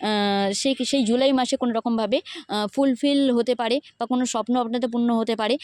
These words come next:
কিংবা কোনো কাজ যেটা এখন করেছেন বা এই বছরে কোনো, উম, কারণবশত করবেন, সেটা সামনের বছরে জুলাই মান্থে আপনারা হয়তো তার বেনিফিট দেখতে পাবেন। But জুলাই মান্থ very, very important।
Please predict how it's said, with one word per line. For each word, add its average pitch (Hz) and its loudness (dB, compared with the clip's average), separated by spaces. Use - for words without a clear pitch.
কিংবা 311 2
কোনো 285 0
কাজ 247 -2
যেটা 226 0
এখন 285 2
করেছেন 247 2
বা 220 0
এই 240 2
বছরে 262 0
কোনো, 262 0
উম, 226 -2
কারণবশত 233 -2
করবেন, 233 0
সেটা 254 -2
সামনের 349 0
বছরে 285 0
জুলাই 233 0
মান্থে 226 0
আপনারা 208 -2
হয়তো 208 -2
তার 233 0
বেনিফিট 190 -2
দেখতে 180 -6
পাবেন। 190 -4
But 247 -2
জুলাই 269 2
মান্থ 269 2
very, 220 0
very 233 0
important। 208 0